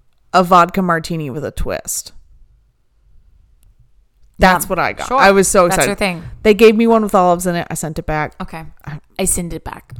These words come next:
Speaker 1: <laughs> I sent her back. Um, but it was great. My sister got, uh, bourbon Manhattan,
Speaker 2: Mm-hmm.
Speaker 1: and you got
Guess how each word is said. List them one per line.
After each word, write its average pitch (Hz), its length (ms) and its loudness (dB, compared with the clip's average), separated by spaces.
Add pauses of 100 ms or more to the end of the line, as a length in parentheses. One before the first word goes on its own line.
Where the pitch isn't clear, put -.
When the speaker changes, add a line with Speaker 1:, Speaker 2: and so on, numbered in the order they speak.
(200)
Speaker 1:
<laughs> - 760 -10
I 180 60 -8
sent - 320 -10
her 139 140 -6
back. - 380 -4 (680)
Um, 185 600 0 (400)
but 233 120 2
it 262 40 4
was 269 100 -2
great. 262 260 0 (220)
My 185 120 2
sister 202 360 0
got, 180 520 4 (160)
uh, 170 720 0 (100)
bourbon 185 300 0
Manhattan, 202 560 -6
Speaker 2:
Mm-hmm. 185 340 -4
Speaker 1:
and 175 180 0
you 180 140 -2
got 170 520 2